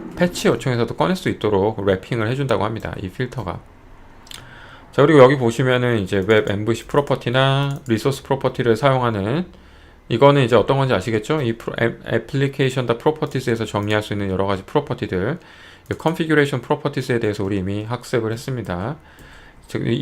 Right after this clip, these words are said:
이 프로퍼티스는 스프링 닷 엠브이씨로 시작하는 것들을 여기서 이제 파싱을 받아오겠네요, 바인딩을. 자, 이거는 스프링 닷 리소스로 시작하는 모든 프로퍼티들을 다 바인딩 받아올 거고요.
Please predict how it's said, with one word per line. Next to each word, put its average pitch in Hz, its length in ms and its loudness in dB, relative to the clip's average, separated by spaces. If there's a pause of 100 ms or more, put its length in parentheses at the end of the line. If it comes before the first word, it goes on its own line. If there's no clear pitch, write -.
(200)
이 131 80 -2
프로퍼티스는 143 640 -2
스프링 156 400 -4
닷 135 200 2
엠브이씨로 135 520 0
시작하는 123 500 -2
것들을 104 480 2
여기서 95 320 -4
이제 87 140 -8
파싱을 123 400 -6
받아오겠네요, 95 680 -4
바인딩을. 92 600 -6 (800)
자, - 160 0
이거는 135 560 0 (180)
스프링 160 420 -2
닷 143 200 4
리소스로 139 600 0
시작하는 123 680 -2
모든 101 200 -4
프로퍼티들을 110 640 -4
다 98 100 -8
바인딩 95 400 -2
받아올 92 320 -2
거고요. 92 500 -4